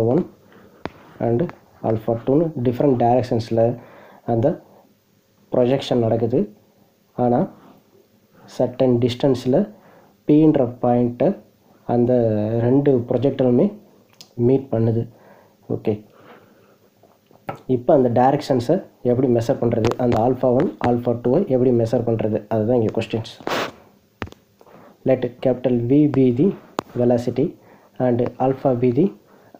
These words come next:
angle of projection. காமனா சொல்லிட்டாங்க. ரெண்டு ப்ரொஜெக்ஷனுமே நம்ம alpha one, alpha two-ன்னு வச்சிருந்தோம். இங்க காமனா ஆல்ஃபான்னு வச்சிருக்காங்க.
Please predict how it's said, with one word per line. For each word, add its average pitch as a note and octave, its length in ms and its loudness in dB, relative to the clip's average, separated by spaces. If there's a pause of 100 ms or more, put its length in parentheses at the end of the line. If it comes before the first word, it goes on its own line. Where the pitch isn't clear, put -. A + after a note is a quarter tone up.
(140)
angle B2+ 280 0
of - 80 -4 (280)
projection. B2 360 -2 (160)
காமனா C3 320 2
சொல்லிட்டாங்க. A#2 380 0 (480)
ரெண்டு B2 260 2
ப்ரொஜெக்ஷனுமே C3 540 0
நம்ம B2+ 180 2
alpha B2+ 260 0
one, C3 160 2
alpha A#2+ 240 -2
two-ன்னு B2 160 0
வச்சிருந்தோம். C3 340 0
இங்க D3+ 120 2 (100)
காமனா B2+ 300 2 (120)
ஆல்ஃபான்னு B2 320 0
வச்சிருக்காங்க. A2+ 400 -2